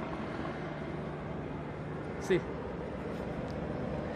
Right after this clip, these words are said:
I don't know. I mean, it's very difficult for us at the moment, for sure, uh, for the whole team. Um, yeah, uh,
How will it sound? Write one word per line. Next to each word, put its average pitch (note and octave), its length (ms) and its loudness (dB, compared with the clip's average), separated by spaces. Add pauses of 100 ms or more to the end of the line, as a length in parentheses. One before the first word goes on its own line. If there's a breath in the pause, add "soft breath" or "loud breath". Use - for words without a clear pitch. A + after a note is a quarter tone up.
(360 loud breath)
I D#3+ 180 12
don't D3 160 12
know. C3 140 12
I C3 100 12
mean, D3+ 280 12 (840)
it's E3+ 220 4
very E3 320 12
difficult D#3 420 8
for C#3+ 120 10
us C3+ 180 8
at B2+ 80 6
the B2+ 80 6
moment, C3+ 340 8
for C3 80 6
sure, E3 400 12 (260)
uh, C#3+ 200 2
for C#3+ 180 8
the C3+ 100 12
whole C#3+ 200 12
team. D3 360 10 (880)
Um, A#2+ 540 6 (1300)
yeah, A#2 180 10 (380)
uh, A#2+ 460 4